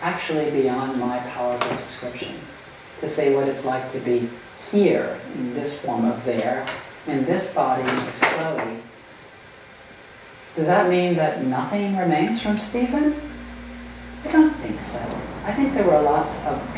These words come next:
pieces of that being there that had real importance, real relevance, real authenticity, real value. And part of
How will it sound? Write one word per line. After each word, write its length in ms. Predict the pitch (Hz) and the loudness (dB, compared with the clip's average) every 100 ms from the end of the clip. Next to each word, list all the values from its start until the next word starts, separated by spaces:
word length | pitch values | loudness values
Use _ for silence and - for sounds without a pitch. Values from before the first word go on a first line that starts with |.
| - | -4
pieces 680 | 247 233 - - 226 - - | 0 0 2 0 0 -4 -4
of 160 | - 131 127 - | -2 -2 -4 0
that 440 | 151 151 156 - - - - - - - | 2 4 2 -2 -8 -10 -10 -10 -10 0
being 360 | - 135 127 127 | 4 8 8 8
there 460 | 120 117 117 - - - - - - - - - - - | 8 4 4 2 -4 -8 -10 -10 -10 -10 -10 -10 -10 2
that 220 | 151 190 | 4 4
had 280 | 233 233 226 | 4 2 4
real 140 | 269 269 - | 4 4 0
importance, 560 | - 247 262 - - | 0 2 2 0 -2
real 180 | 165 208 | 2 4
relevance, 520 | 226 180 185 190 - - | 4 4 4 2 0 2
real 180 | 180 | 4
authenticity, 1160 | 180 - 156 135 135 - 170 - 175 170 165 165 - - - - - - - - - | 4 4 2 -2 -4 -4 -4 2 4 4 4 2 -6 -10 -10 -10 -10 -10 -10 -10 -2
real 200 | 160 156 - | 0 0 -2
value. 640 | 135 123 - - 117 - - - - - - - - | 0 2 2 0 -2 -4 -6 -8 -10 -12 -10 -10 -4
And 160 | 156 - | -2 6
part 280 | 202 285 | 6 8
of 120 | 311 | 6